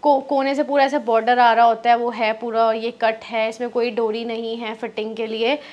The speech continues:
ये बिल्कुल exactly सेम जैसी कुर्ती दिखाई है वही आई है, लेकिन इन प्रिंटेड कुर्तीज़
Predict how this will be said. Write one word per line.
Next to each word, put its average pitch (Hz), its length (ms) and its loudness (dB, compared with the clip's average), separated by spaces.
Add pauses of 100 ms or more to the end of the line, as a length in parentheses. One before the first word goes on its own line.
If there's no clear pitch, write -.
(340)
ये 302 140 2
बिल्कुल 320 280 2
exactly 294 480 2
सेम 311 280 0
जैसी 320 180 0
कुर्ती 302 360 -2
दिखाई 254 380 0
है 285 100 4
वही 269 340 2
आई 254 160 4
है, 269 60 0
लेकिन 294 260 -2
इन 330 120 0
प्रिंटेड 294 400 -2
कुर्तीज़ 285 420 -4